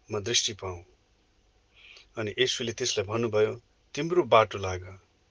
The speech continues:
तिम्रो विश्वासले तिमीलाई निको पारेको छ।" तब तुरुन्तै त्यसले दृष्टि पायो र बाट-,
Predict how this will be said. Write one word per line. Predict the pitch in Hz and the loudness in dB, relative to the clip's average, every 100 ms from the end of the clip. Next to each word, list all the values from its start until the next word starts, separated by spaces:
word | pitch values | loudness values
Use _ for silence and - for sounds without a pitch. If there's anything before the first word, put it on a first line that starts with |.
| _ | _
तिम्रो | - 113 | -8 -6
विश्वासले | 101 123 - 143 135 117 104 92 _ _ _ - | -4 0 0 0 -2 -4 -8 -10 _ _ _ -6
तिमीलाई | 110 104 | -2 -2
निको | 101 113 104 | -2 -4 -2
पारेको | 98 92 87 95 | 0 -2 -4 -8
छ।" | - 87 - _ _ _ _ _ _ _ _ _ - | -10 -12 -18 _ _ _ _ _ _ _ _ _ -2
तब | 131 123 | 2 2
तुरुन्तै | - 165 180 135 | 0 -2 -2 -4
त्यसले | 107 123 - 98 | -2 -2 -2 -4
दृष्टि | 98 - | -6 -8
पायो | 101 92 87 92 127 _ _ _ - | -4 -4 -2 -4 -10 _ _ _ -8
र | 98 | -4
बाट-, | 92 104 104 | 2 2 2